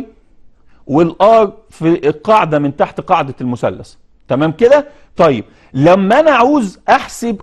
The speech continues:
قيمة الأوم، أو، لأن هو في التعريف قال لك إيه؟ قال لك إن هو مقدار المقاومة الكهربية. إمتى؟ إمتى يا فندم مقدار المقاومة الكهربية ده؟ قال لي لما يمر في دايرة كهربية فرق جهد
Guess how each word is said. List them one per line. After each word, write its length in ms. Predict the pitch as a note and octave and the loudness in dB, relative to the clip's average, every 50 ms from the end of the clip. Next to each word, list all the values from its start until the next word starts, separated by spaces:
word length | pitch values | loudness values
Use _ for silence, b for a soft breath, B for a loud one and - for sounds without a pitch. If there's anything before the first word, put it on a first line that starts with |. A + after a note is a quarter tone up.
| _ - | _ -4
قيمة 360 | G#3 G#3+ A3 A3 A3 A3 G#3+ A3 | -2 0 0 2 0 0 0 -2
الأوم، 560 | A3 G3+ F#3+ - G3+ G#3 G#3 F3+ C3+ G#2+ - - _ _ _ - | -4 -4 0 4 6 6 6 6 2 -2 -6 -12 _ _ _ -2
أو، 140 | A#2+ A#2+ - - | -2 -2 -2 -2
لأن 320 | B2+ B2 C#3 D#3 E3 E3+ | -2 0 0 0 2 2
هو 260 | F3 F3+ A#3 D4 C4 G3+ | 2 2 4 4 2 0
في 60 | C#4 | 0
التعريف 460 | - - - F3 E3+ G#3 B3+ - - | -6 -2 0 0 0 0 -2 -2 0
قال 200 | - G#3+ A3 G#3 | 0 0 2 2
لك 220 | G3+ D#3+ C#3 - | 0 0 -2 -2
إيه؟ 220 | D#3+ E3 E3 D#3+ D#3+ B B B B B | -2 0 0 0 -2 B B B B B
قال 160 | - B3 C4 A#3+ | 0 0 2 2
لك 180 | A3 - - | -2 0 0
إن 140 | F#3 F3+ F3+ | -2 0 2
هو 220 | F3+ A3 A3+ A3+ | 4 4 4 4
مقدار 440 | G#3 F#3+ F#3+ - - E3 G3+ A#3+ C4+ | 2 0 -2 -4 -4 0 2 2 2
المقاومة 720 | B3+ A#3+ A3 G#3+ G3 G3 F#3+ G3 - A#3+ A#3+ G#3+ F#3+ F#3 F#3 | 2 2 0 0 0 -2 -2 0 2 2 2 2 2 2 0
الكهربية. 880 | F3 - - F#3+ F3+ E3+ F3 F3 E3+ D#3+ F#3+ F#3 D3+ A#2 G#2+ G#2+ - - A#3 D#4 | 0 0 0 0 2 4 4 2 4 4 4 2 2 2 -2 -6 0 2 2 2
إمتى؟ 340 | D4+ G#3+ - - D3 A#2 G2 b b b b b b - | 2 -2 0 0 0 0 -2 b b b b b b -2
إمتى 240 | A3+ D#4+ B3+ - G#3+ | 0 0 0 0 2
يا 80 | F#3+ | 2
فندم 420 | E3 D#3+ A3+ B3 G3+ F3+ F3+ F3 E3 | 2 2 0 0 0 0 0 0 -2
مقدار 260 | D#3 D#3+ A3 B3 A#3 | -4 0 0 0 0
المقاومة 420 | A3 F#3+ E3+ - - A#3 A3+ G3+ F3 | 2 -2 -4 -2 0 -2 0 0 -2
الكهربية 560 | - - E3+ D#3 D#3+ E3 E3+ G#3 G#3 F3+ D#3 | 0 0 0 2 2 2 2 2 2 2 2
ده؟ 200 | D3 F3 F3 E3 B B B B - | 4 2 0 0 B B B B 0
قال 120 | - C4 | 0 0
لي 320 | A#3+ G#3+ A3 A3+ G#3 - - - | 2 0 -2 -2 -4 -4 -6 -2
لما 420 | C#3+ F3 A#3+ C#4 A#3+ A3+ A3 A3 | 2 2 2 2 2 0 2 2
يمر 600 | G#3+ G3+ G3 G3 G#3+ A#3 A3 F#3 D3+ C3 A#2 C3 - - | 4 4 4 4 4 4 4 4 2 0 -2 -4 -4 -4
في 160 | - - F3+ | -2 0 2
دايرة 340 | E3 G#3+ A#3 A3 F#3 D3+ D3+ | 4 4 4 4 4 2 2
كهربية 680 | C#3+ - E3+ D#3 D#3 E3+ F3 F3+ A#3 C4 B3+ B3+ C#4 C#4 B B B | 2 2 2 2 4 2 2 2 0 2 2 2 0 0 B B B
فرق 400 | _ - G#3 A#3 B3+ A#3 - F3+ | _ 0 2 2 2 2 2 0
جهد 560 | F#3 E3+ E3+ G3 F3+ C#3+ C3 A#2 A2 C3 - | 2 2 4 2 2 2 -2 -2 -4 -4 -4